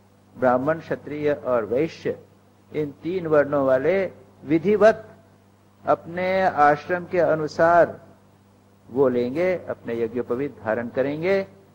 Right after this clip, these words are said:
किसी की सात नौ वर्ष की उम्र में, किसी की दस वर्ष की, किसी की ग्यारह वर्ष की उम्र में, जब भी आपका यज्ञोपवीत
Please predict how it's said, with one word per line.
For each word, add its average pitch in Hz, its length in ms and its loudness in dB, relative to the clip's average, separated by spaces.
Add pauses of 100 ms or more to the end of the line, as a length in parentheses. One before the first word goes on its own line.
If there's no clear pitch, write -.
(720)
किसी 143 240 -8
की 135 140 -10
सात 131 500 0
नौ 123 180 0
वर्ष 131 220 0
की 156 120 -6
उम्र 143 240 0
में, 156 280 -4
किसी 120 280 -16
की 113 80 -12
दस 139 280 -6
वर्ष 151 240 -4
की, 151 140 -14
किसी 135 260 -16
की 123 140 -16
ग्यारह 117 320 -2
वर्ष 139 260 -4
की 143 120 -12
उम्र 131 300 -6
में, 156 260 -6 (360)
जब 156 220 2
भी 196 120 0
आपका 151 480 2
यज्ञोपवीत 127 640 -4